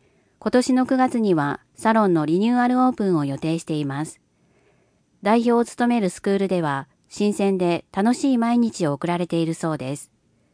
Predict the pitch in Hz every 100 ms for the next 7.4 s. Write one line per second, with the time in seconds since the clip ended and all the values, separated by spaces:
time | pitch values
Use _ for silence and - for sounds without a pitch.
0 | _ _ _ _ _ _ _ _ _ _
1 | _ _ _ _ - 208 240 262 254 240
2 | 240 226 226 214 202 - 190 185 180 170
3 | 156 - _ _ _ _ _ _ _ _
4 | _ _ _ _ _ 202 247 254 262 254
5 | 254 262 254 190 147 143 _ - 214 240
6 | 247 226 233 226 220 226 247 240 208 185
7 | 170 156 139 135